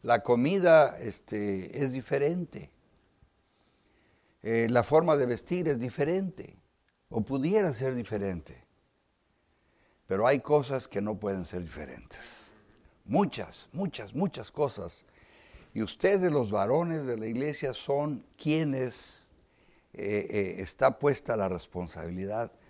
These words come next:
de la iglesia. No solamente el pastor. Si el pastor hiciera todas las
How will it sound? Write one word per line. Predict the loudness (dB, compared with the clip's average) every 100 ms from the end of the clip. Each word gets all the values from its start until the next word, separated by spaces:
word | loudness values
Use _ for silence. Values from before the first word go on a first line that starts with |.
| -12
de | -4 -4
la | -4
iglesia. | -6 -6 -8 -10 -20 _ _ _ _ _ _ _ _ _ 0
No | 2 4
solamente | 6 6 4 0 -4
el | -8
pastor. | -8 -4 -2 -2 -4 _ _ _ _ _ _ _ _
Si | -2 0
el | 2
pastor | 0 4 6 6
hiciera | 4 4 4
todas | 6 6
las | 6